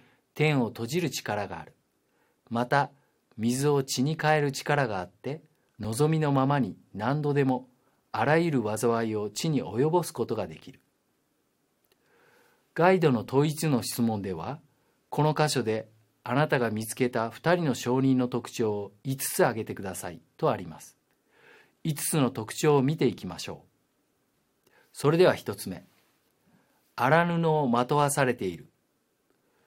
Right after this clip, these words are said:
少し見てみますと、ジョン・ポーリン先生の黙示録講義第三巻によりますと、この荒布は二人の証人が伝えているメッセージが厳しい経験を与えることを暗示しているということです。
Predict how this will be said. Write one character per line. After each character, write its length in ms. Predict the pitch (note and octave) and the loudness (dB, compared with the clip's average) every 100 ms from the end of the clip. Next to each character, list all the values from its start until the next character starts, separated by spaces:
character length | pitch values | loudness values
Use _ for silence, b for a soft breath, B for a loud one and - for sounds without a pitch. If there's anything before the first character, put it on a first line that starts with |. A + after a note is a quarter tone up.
| _ _ | _ _
少 260 | - G3+ | 0 2
し 140 | G3 D3 | 4 2
見 100 | C#3 | 0
て 120 | B2+ | 0
み 80 | G2+ | -2
ま 160 | F2+ | -6
す 120 | E2+ - | -8 -4
と、 300 | B2+ E3 - b b b b | -2 -4 -8 b b b b
ジ 100 | - | 0
ョ 100 | D3 | 2
ン・ 60 | D#3+ | 2
ポ 260 | D#3+ E3 E3+ | 0 2 4
ー 20 | |
リ 160 | E3 C#3+ | 4 0
ン 60 | |
先 240 | - A2+ A2 | 0 -2 -2
生 260 | A2+ G2+ | -4 -6
の 260 | F2+ G#2+ - _ - | -6 -8 -10 _ -8
黙 220 | A2 - | -6 -6
示 140 | - | -2
録 260 | D3+ D3 - | 0 0 -2
講 200 | D#3 D3+ | 0 0
義 140 | A2 F2 | 0 0
第 240 | B2 C3+ | 2 2
三 240 | B2+ B2 | 0 -2
巻 220 | A#2 F#2+ E2+ | -2 -6 -8
に 80 | |
よ 100 | E2+ | -10
り 80 | F#2 | -10
ま 140 | F#2+ F2+ | -10 -10
す 100 | - | -8
と、 240 | C3 - _ _ B B B B B | -8 -8 _ _ B B B B B
こ 160 | C#3 | 2
の 280 | D3+ C#3+ B2+ | 2 2 0
荒 180 | B2+ C3 | 0 2
布 280 | B2 A#2+ A2 | 2 0 0
は 240 | B2 D#3+ b b b b | -2 -4 b b b b
二 280 | - E3+ F3 | -4 0 2
人 100 | F3 | 2
の 120 | B2 | -2
証 280 | - B2 B2+ | 0 2 4
人 200 | B2 A#2 | 4 2
が 160 | A2+ | 0
伝 280 | - - C3 | -4 -2 0
え 60 | B2 | 0
て 120 | A#2+ | 0
い 60 | |
る 100 | A#2+ | 2
メ 140 | A#2 B2 | 2 0
ッ 20 | |
セ 220 | B2 G#2+ | 0 -4
ー 40 | F2+ | -4
ジ 120 | E2+ | -4
が 220 | G2+ A#2 b b b b | -6 -6 b b b b
厳 300 | - A#2+ C#3+ | -12 -6 -2
し 240 | D3+ F#3 D#3+ | -2 -2 -4
い 40 | |
経 220 | C3 B2 | 0 0
験 300 | A#2 A#2+ A2 | 2 -2 -2
を 100 | G#2+ | -4
与 240 | G#2+ B2 B2 | -2 0 0
え 20 | |
る 100 | A#2+ | 0
こ 160 | A#2+ | -4
と 140 | B2 D3 | -2 -2
を 240 | F2 - | -2 -6
暗 120 | A2+ | -4
示 180 | B2 C3+ | -4 -4
し 40 | - | -2
て 120 | C#3+ | -2
い 40 | |
る 100 | C3+ | -2
と 80 | B2+ | -4
い 100 | F2 | -10
う 40 | |
こ 120 | - E2 | -12 -16
と 120 | D#2 | -16
で 120 | C#2 | -18
す。 160 | - | -20